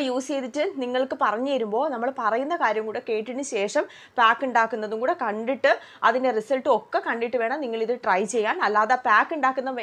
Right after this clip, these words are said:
എങ്ങനെയാണെന്ന് മാത്രം കണ്ടിട്ട് നിങ്ങൾ ട്രൈ ചെയ്ത് നോക്കരുത്. വീഡിയോ കംപ്ലീറ്റ് ആയിട്ട് കണ്ടതിന് ശേഷം മാത്രം ട്രൈ ചെയ്യുക. പല, ക-, കുട്ടി കുട്ടി കാര്യങ്ങൾ ഉണ്ടായിരിക്കും, പക്ഷെ അതൊക്കെ ഭയങ്കര ഇമ്പോർട്ടൻ്റ് ആയിട്ടുള്ള കാര്യങ്ങളാണ്. സ്കിന്നിൽ യൂസ് ചെയ്യുമ്പോൾ നമ്മളിതെല്ലാം ശ്രദ്ധിച്ചതിന് ശേഷം മാത്രമായിരിക്കണം, ആ, എന്താ,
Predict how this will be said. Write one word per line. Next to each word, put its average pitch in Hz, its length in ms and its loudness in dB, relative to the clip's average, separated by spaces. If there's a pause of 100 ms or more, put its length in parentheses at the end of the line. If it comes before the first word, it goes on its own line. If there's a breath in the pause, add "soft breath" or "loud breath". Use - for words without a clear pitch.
എങ്ങനെയാണെന്ന് 254 440 -2
മാത്രം 262 720 0
കണ്ടിട്ട് 240 340 -2 (360 soft breath)
നിങ്ങൾ 262 180 0 (100)
ട്രൈ 208 260 4
ചെയ്ത് 247 180 -4
നോക്കരുത്. 202 340 0 (160)
വീഡിയോ 233 240 -4 (140)
കംപ്ലീറ്റ് 269 440 -2
ആയിട്ട് 285 220 2
കണ്ടതിന് 226 380 -2
ശേഷം 254 220 -6
മാത്രം 233 500 -4
ട്രൈ 208 160 2 (100)
ചെയ്യുക. 226 320 0
പല, 233 240 0 (180)
ക-, 214 160 4
കുട്ടി 233 220 -6
കുട്ടി 254 160 -6
കാര്യങ്ങൾ 233 460 0 (100)
ഉണ്ടായിരിക്കും, 220 460 -2
പക്ഷെ 226 200 -4
അതൊക്കെ 233 240 0 (340 soft breath)
ഭയങ്കര 240 220 -4
ഇമ്പോർട്ടൻ്റ് 262 520 2
ആയിട്ടുള്ള 277 240 0
കാര്യങ്ങളാണ്. 220 640 0
സ്കിന്നിൽ 262 320 -4 (120)
യൂസ് 269 280 -4
ചെയ്യുമ്പോൾ 269 340 0 (260 soft breath)
നമ്മളിതെല്ലാം 277 680 2
ശ്രദ്ധിച്ചതിന് 254 460 -4
ശേഷം 254 320 -6
മാത്രമായിരിക്കണം, 226 720 -2 (200)
ആ, 214 120 -4 (100)
എന്താ, 208 180 -2